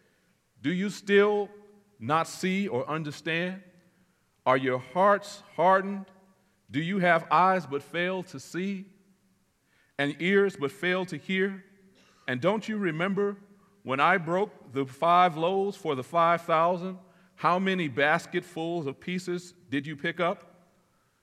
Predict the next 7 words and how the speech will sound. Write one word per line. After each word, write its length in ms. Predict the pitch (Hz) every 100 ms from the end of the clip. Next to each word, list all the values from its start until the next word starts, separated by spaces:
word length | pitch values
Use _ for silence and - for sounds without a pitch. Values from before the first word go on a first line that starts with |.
| _ _ _ _ _ _ _ _ -
"Twelve," 520 | 180 208 160 87 76 - - _ _ _ _ -
they 100 | 120
replied. 540 | 113 - 120 104 104 - - _ _ _ _ _
"And 140 | 156 165
when 140 | 196
I 100 | 196
broke 500 | 165 214 220 -